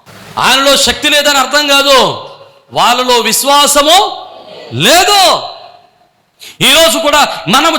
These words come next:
చాలామంది బాగుపడడం లేదంటే కారణము దేవునిలో శక్తి లేదని కాదు, మనలో విశ్వాసము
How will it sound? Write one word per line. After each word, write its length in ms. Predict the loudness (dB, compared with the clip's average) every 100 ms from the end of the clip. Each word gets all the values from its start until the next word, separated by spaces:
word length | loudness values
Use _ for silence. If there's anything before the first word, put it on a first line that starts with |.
| 0
చాలామంది 440 | 2 2 0 0 -2
బాగుపడడం 600 | 0 0 2 0 0 0
లేదంటే 260 | 0 -2
కారణము 640 | -2 0 0 0 0 0 0 -4 -2
దేవునిలో 500 | 0 2 2 2 2
శక్తి 340 | 2 0 0
లేదని 300 | 0 0 0
కాదు, 540 | 2 2 2 0 -4 -6
మనలో 580 | 0 2 4 4 4 4
విశ్వాసము 1000 | 2 4 4 4 2 4 4 2 -6